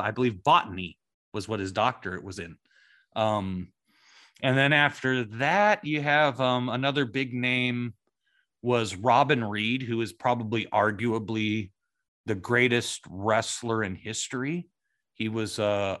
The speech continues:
undefeated, um, went to the Olympics, won gold. And there's a legendary story about on the boat, on the way over to Europe, while they were all on the boat,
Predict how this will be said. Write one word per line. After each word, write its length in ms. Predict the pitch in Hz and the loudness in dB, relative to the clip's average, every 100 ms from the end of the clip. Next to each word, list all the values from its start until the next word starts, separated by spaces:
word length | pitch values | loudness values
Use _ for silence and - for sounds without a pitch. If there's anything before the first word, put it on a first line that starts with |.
| - | -2
undefeated, 840 | 131 131 123 113 117 123 135 143 - _ _ _ - | 0 0 -4 -2 -2 0 -2 -4 -10 _ _ _ -6
um, 360 | 104 104 104 | -2 -2 -2
went 160 | 117 127 | -4 -4
to 80 | 127 | -2
the 140 | 127 | 0
Olympics, 500 | 113 120 117 147 - | 0 -2 -6 -10 -6
won 280 | 113 123 101 | -4 -2 -4
gold. 480 | 104 104 98 123 131 _ _ - _ - | -4 -4 -4 -6 -10 _ _ -20 _ -4
And 140 | 117 | 0
there's 180 | 110 104 | 0 0
a 60 | |
legendary 580 | 113 120 127 131 120 110 | 2 2 2 0 0 -2
story 540 | 95 - 151 139 117 110 | -4 -4 2 4 4 0
about 440 | 101 110 110 90 - | 0 2 2 0 -4
on 200 | 117 110 | -4 -4
the 80 | |
boat, 460 | 95 92 156 127 - _ _ _ _ - | -4 2 2 2 -2 _ _ _ _ -6
on 120 | 113 | -4
the 80 | 117 | 0
way 200 | 120 123 | 4 4
over 200 | 123 117 | 4 2
to 160 | 98 110 | -4 -6
Europe, 460 | 98 175 139 107 | 0 2 4 2
while 120 | 101 101 | -2 -2
they 80 | 110 | -2
were 160 | 107 | 2
all 220 | 107 117 | 4 4
on 100 | 104 | 2
the 80 | 95 | -2
boat, 460 | 87 165 180 113 | -2 4 4 4